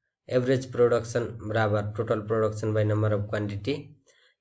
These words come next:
average production by number of quantity by total production,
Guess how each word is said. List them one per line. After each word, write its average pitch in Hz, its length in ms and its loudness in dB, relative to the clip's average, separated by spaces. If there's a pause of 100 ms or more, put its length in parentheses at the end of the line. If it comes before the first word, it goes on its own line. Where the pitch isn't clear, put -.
(100)
average 117 320 -2
production 110 520 0
by 101 360 -4
number 110 320 0
of 107 80 -4
quantity 107 380 -4
by 104 200 -2
total 104 300 -4
production, 104 520 -2